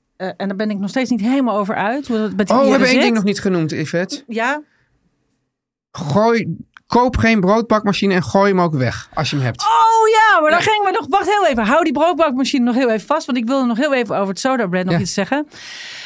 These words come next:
Speaker 1: Het grappige is, soda bread wordt gemaakt eigenlijk zonder ei. Hè, dus er gaat geen ei in. Dat is gewoon s-, eh, bruin meel, eh, eh,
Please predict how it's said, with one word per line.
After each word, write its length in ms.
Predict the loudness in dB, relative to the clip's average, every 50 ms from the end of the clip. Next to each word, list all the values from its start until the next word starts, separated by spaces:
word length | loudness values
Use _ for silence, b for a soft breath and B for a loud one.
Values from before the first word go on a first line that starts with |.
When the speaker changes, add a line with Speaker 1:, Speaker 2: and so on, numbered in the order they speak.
| B
Speaker 1:
Het 140 | B -6 -4
grappige 420 | -2 -2 -2 0 0 -2 0 0 0
is, 160 | 0 0 0
soda 320 | 2 2 2 4 2 2
bread 240 | 2 2 0 0 0
wordt 160 | -2 -4 -4
gemaakt 340 | -2 -4 -2 0 0 -2 -2
eigenlijk 440 | -2 0 0 0 0 -2 -6 -6 -6
zonder 340 | -6 -4 -2 -2 -2 -2 -4
ei. 420 | -4 -4 -4 -2 -2 -4 -6 -8 _
Hè, 160 | _ -4 -4
dus 160 | -2 -4 -4
er 100 | -4 -6
gaat 200 | -4 -4 -6 -4
geen 180 | -4 -8 -8 -6
ei 240 | -4 -2 -2 -2 -2
in. 120 | -2 -2
Dat 120 | -4 -4
is 140 | -6 -8 -8
gewoon 160 | -8 -8 -8
s-, 240 | -6 -8 -10 -12 -10
eh, 220 | -6 -6 -4 -4 -4 -4 -4
bruin 520 | -2 0 0 2 2 2 0 0 0 0
meel, 500 | 2 2 2 0 0 -2 -4 -6 -8 -10 _
eh, 1300 | -6 -4 -2 0 0 0 0 0 -2 -2 -2 -2 -2 -2 -2 -4 -4 -4 -2 -2 -2 -2 -2 -2 -4
eh, 60 | -6